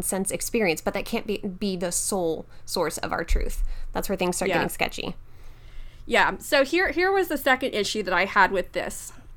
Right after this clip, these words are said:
Speaker 2: is this phrase, "This is a soapbox moment, so here I go." The reason why I think that this is a really important statement is because he later goes on to say in some of his other things, "Well, I wasn't trying to influence anybody. I wasn't trying, I was just trying to be honest."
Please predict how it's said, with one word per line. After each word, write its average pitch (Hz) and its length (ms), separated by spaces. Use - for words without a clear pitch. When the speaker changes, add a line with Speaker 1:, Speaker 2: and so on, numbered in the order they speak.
Speaker 2:
is 202 400
this 233 240
phrase, 160 600
"This 247 460
is 262 200
a 240 80
soapbox - 880
moment, 185 520
so 196 260
here 202 340
I 170 140
go." 113 400
The 240 120
reason 302 440
why 233 240
I 202 60
think 233 260
that 208 160
this 220 180
is 220 120
a 196 80
really 233 680
important 202 500
statement 208 540
is 220 140
because 226 340
he 254 120
later 247 340
goes 226 300
on 202 200
to 196 80
say 196 320
in 196 100
some 196 160
of 185 80
his 190 120
other 202 220
things, 214 260
"Well, 226 160
I 220 100
wasn't 247 300
trying 240 360
to 247 140
influence 196 560
anybody. 190 400
I 190 60
wasn't 240 320
trying, 226 260
I 202 100
was 220 120
just 240 160
trying 233 260
to 214 60
be 208 140
honest." 208 460